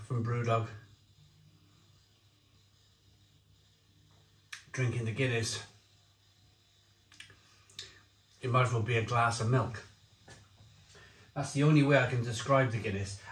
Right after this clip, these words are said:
After, after trying the forged and the Brewdog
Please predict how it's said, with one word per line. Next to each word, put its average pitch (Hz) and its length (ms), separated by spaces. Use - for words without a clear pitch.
After, 160 380
after 170 320
trying 151 540
the 135 80
forged 104 760
and 131 260
the 123 60
Brewdog 113 720